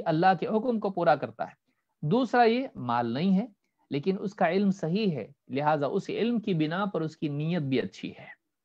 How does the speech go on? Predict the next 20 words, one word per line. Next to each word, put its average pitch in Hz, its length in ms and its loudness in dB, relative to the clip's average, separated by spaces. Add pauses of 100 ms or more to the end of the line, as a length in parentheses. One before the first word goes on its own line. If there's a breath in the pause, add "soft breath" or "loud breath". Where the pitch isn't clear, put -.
(220)
वो 120 80 -4
जानता 135 420 0
है 160 100 4
कि 160 160 -4
कैसी 143 320 -2
नीयत 131 240 -2
करना 110 260 -4
चाहिए, 69 340 -10 (680)
तो 190 80 6
उसकी 214 340 4
नीयत 226 360 6
की 233 140 2
वजह 185 260 6
से 180 160 -2
अल्लाह 175 260 6
रब्बुल 143 220 2
आलमीन 143 340 4
उसको 202 200 -4
सवाब 113 340 2
देगा। 104 280 -6